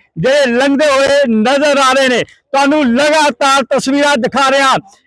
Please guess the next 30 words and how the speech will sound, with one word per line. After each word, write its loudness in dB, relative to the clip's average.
ਇਹ 2
ਫਿਰੋਜ਼ਪੁਰ 0
ਦਾ 0
ਸੱਦੀ -2
ਪਿੰਡ, -2
ਅਹ, -2
ਗੱਟੀ -2
ਰਾਜੋਕੇ 0
ਦੇ 0
ਵਿੱਚ -2
ਅਸੀਂ -2
ਨਜ਼ਰ 0
ਆ 0
ਕਿ -4
ਬੀ -2
ਐਸ -2
ਐਫ 0
ਦੀ -2
ਪੋਸਟ -2
ਵੀ -2
ਜਿਹੜੀ 0
ਹੈ 0
ਪਾਣੀ 0
ਦੀ 0
ਚਪੇਟ -2
ਵਿੱਚ -2
ਆ 2
ਚੁੱਕੀ -4
ਹੋਈ 0
ਹੈ। 0